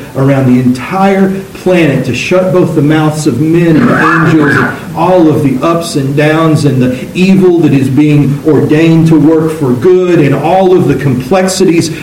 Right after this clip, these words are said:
of his very grace to this day when he splits the eastern sky and returns and proves himself and vindicates his choice in Israel for a thousand years for men to see, destroys Satan and the Antichrist and the false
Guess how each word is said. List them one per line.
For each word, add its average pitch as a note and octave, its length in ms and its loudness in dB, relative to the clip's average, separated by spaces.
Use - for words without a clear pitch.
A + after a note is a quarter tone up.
of C3+ 140 0
his B2 160 0
very F3 420 0
grace C#3+ 500 0
to D3 100 -2
this C3+ 220 -2
day C#3 280 2
when C3 100 0
he B2 80 0
splits D#3+ 440 -2
the D3+ 100 2
eastern C#3 320 0
sky E3 400 -2
and B2+ 180 -2
returns F3+ 400 0
and B2+ 140 -2
proves A3+ 540 2
himself D3 720 0
and A#2+ 100 0
vindicates G3 1000 2
his F3 260 0
choice G3+ 440 0
in E3+ 80 4
Israel D#3+ 360 2
for D3+ 140 2
a D3 140 0
thousand A3 680 0
years F3 300 2
for C#3 80 0
men D3 200 2
to - 120 -2
see, C#3 260 0
destroys D3+ 880 -2
Satan D3+ 440 0
and A2 260 -2
the B2+ 140 -2
Antichrist B2+ 480 -4
and A#2 80 -4
the A2 120 -6
false B2 240 -8